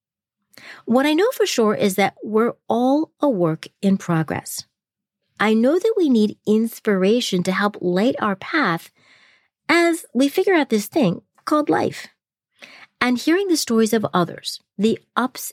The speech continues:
and downs, wins and fails, progress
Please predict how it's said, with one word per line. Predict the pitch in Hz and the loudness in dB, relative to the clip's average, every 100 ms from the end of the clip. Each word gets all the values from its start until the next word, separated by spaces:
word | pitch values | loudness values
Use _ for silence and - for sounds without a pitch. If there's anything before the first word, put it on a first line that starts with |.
| - | -4
and | 233 233 | 0 0
downs, | 208 180 135 - - - _ - | 2 0 0 -6 -16 -20 _ -2
wins | 190 214 294 349 349 - - | 2 2 2 0 -2 -6 -4
and | 294 311 311 | 0 0 -4
fails, | - 339 - - - - _ _ _ _ - | -2 -2 -2 -6 -14 -20 _ _ _ _ -2
progress | 311 330 370 - - | 0 2 -2 -4 -14